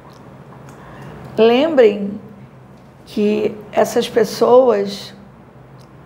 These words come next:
um dia cuidaram de você e que elas estão ficando sozinhas,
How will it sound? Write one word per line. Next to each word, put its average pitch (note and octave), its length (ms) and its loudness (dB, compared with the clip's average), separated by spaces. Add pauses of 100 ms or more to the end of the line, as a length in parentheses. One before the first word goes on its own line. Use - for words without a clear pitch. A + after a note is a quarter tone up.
(280)
um A#3 160 2
dia G#3+ 720 0 (400)
cuidaram G3+ 520 0
de G3 100 -4
você G3 500 -8 (1080)
e A3+ 100 0
que B3+ 160 0
elas B3+ 260 2
estão B3 320 -6
ficando B3+ 360 -6
sozinhas, A#3 1040 -4